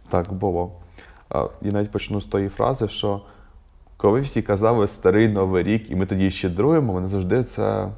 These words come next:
тригерило, тому що що таке старий Новий рік. А тепер, коли календар посунувся, тепер нас нема старого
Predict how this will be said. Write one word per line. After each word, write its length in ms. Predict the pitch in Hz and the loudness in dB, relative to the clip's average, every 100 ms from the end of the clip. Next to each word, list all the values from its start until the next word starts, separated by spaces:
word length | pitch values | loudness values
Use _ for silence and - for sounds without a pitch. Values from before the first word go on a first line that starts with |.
| - - - - - - - | -16 -20 -20 -20 -20 -20 -10
тригерило, 520 | 101 104 101 113 123 | -6 -2 2 4 4
тому 280 | 113 98 101 | 2 0 -2
що 280 | - 98 - - - - - - - | -2 -4 -4 -10 -20 -20 -20 -20 -10
що 180 | - 131 | -4 0
таке 340 | 120 - 104 | 0 4 2
старий 760 | - - - 92 98 131 180 - | 2 -4 2 4 8 8 6 4
Новий 500 | 131 104 95 104 117 - | 6 6 6 4 2 4
рік. 460 | 101 101 92 - - - - - - | 4 4 2 -6 -20 -14 -12 -6 4
А 100 | 98 | 4
тепер, 420 | 101 - 165 185 | 6 6 6 4
коли 260 | 147 110 135 | 4 4 4
календар 460 | 110 104 98 123 | 4 4 6 4
посунувся, 920 | - 87 - 95 135 131 101 - 95 | 4 0 2 6 8 6 2 0 -4
тепер 300 | - - 120 | -2 2 2
нас 300 | 110 107 107 | 2 0 -2
нема 320 | 104 101 110 | -4 0 0
старого 580 | 98 - 95 92 90 87 | -2 -2 0 2 2 -4